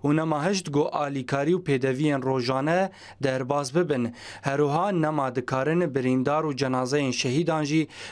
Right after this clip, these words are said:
ji nava taxa Şêx Mexsûd vekişînin û rizgar bikin. Tê zanîn got ew karîdora El Cezîrê di bin çavdêriya heyva Soriya Kurd de bû. Fermandariya Yekîneyên Parastina Gelê Y P G li Helebê weke bersivekê ragihande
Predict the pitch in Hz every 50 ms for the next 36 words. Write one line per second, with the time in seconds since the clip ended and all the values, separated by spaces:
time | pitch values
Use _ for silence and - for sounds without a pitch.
0 | - - 139 165 180 190 214 208 160 135 123 120 120 160 156 139 127 131 123 120
1 | - 139 127 123 127 127 127 - - 165 170 165 143 165 - - - 151 147 135
2 | 160 165 165 - - - - 156 143 139 143 143 143 143 - - - 160 147 139
3 | 139 127 127 123 135 139 151 156 151 180 175 - 147 120 117 117 113 - - -
4 | - - - - 190 196 165 190 185 180 185 202 214 220 220 208 165 143 151 165
5 | 151 151 151 - 143 139 135 135 135 151 165 165 165 160 170 - 147 135 131 123
6 | 143 143 139 151 214 190 147 120 110 110 - - - 147 139 143 131 127 160 170
7 | 190 202 196 - - 139 131 127 120 127 135 139 139 156 160 165 156 139 139 143
8 | 139 131 135 127 123 - - 156 151 147 143 139 139 147 156 151 - - - 202
9 | 185 131 120 123 117 113 117 113 110 - - - - - - - - - - 175
10 | 180 175 170 165 165 165 170 165 170 190 214 214 202 202 196 165 147 - 165 165
11 | 165 165 160 147 - 143 143 143 143 143 - - 170 156 151 147 135 143 151 143
12 | 139 139 139 131 131 139 135 127 127 170 196 165 123 120 123 127 123 117 - -
13 | 131 131 147 160 151 175 190 190 170 143 135 131 - 139 131 120 131 131 127 -
14 | - 190 156 143 123 117 - 135 127 127 127 123 120 127 123 135 160 185 185 175
15 | 185 185 170